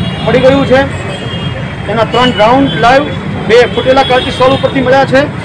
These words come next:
એ, અ, country made પિસ્ટલ જણાય છે.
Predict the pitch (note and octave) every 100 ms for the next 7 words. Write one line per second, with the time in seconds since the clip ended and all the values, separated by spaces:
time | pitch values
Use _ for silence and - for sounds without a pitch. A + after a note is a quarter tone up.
0 | - - - - - - - - - -
1 | G3+ G#3 G#3+ - - - B3 C#4 C4+ C4+
2 | C#4 - C#4 C#4 C4 - - - G#3 C4
3 | C4 C4+